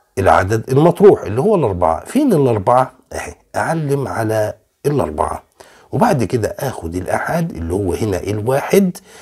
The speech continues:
وأبدأ العد من عند التسعة. تمام؟ أنا معايا الواحد، طب عندي هنا التسعة هبدأ العد من عندها. بعد الواحد كام؟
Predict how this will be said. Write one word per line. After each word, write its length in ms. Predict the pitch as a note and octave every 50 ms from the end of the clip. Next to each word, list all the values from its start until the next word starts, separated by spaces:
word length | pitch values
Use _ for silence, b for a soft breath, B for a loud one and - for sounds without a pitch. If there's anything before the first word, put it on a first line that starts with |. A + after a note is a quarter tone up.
| B B
وأبدأ 320 | - D3+ F3 D#3 C3 A#2+ A2+
العد 600 | E2+ F2 F2 F2 F#2+ A#2+ C#3 C3+ A#2+ G2 F#2 F#2+
من 240 | E2+ E2 E2 E2 D#2+
عند 280 | F2 F#2 A2 B2 C3
التسعة. 640 | F3+ F#3+ - - - - - F#2 - E2+ - - b b b b b b b b b
تمام؟ 400 | - E2+ F#2 A#2+ D#3+ G#3+ G#3 - - -
أنا 140 | - D#2+ D#2+
معايا 280 | D#2 D#2+ E2 F2+ F#2 G#2+
الواحد، 460 | C3 C#3+ D#3 F#3 F3+ E3 - - - _ _
طب 160 | - E2+ E2+
عندي 300 | F2+ G2+ A2+ A2 G#2 G2+ G#2
هنا 100 | A#2+ A#2
التسعة 360 | G#2 - - C3+ B2+ - A2+ A#2
هبدأ 260 | C3 B2+ B2 A#2+ A2
العد 280 | G#2+ A#2 C3 C3+ C3
من 100 | A#2+ A#2
عندها. 260 | A2+ A2 A2 A2 G#2+ G#2+
بعد 260 | - D#3+ F3 D#3 C3+
الواحد 300 | A#2+ C3+ C#3+ - - -
كام؟ 380 | - - B2 A#2+ C3+ D#3 E3